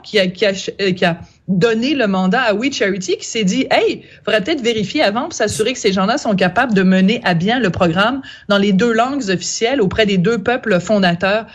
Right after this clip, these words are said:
de cette vaste confédération. » Ça, c'est la première chose. La deuxième chose, c'est que aussi bien,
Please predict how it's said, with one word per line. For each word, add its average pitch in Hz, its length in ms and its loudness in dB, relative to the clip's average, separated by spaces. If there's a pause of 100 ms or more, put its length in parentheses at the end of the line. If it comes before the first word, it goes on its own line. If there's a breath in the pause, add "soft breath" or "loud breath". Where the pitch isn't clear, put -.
(200 loud breath)
de 208 140 4
cette 202 260 0
vaste 202 480 -2
confédération. » 180 800 0
Ça, 311 160 -2
c'est 349 100 -2
la 202 100 2
première 190 340 -2
chose. - 200 -8
La 180 140 0
deuxième 262 420 2
chose, 330 380 -2 (760 loud breath)
c'est 226 220 -2
que 262 300 2
aussi 294 340 0
bien, 240 400 2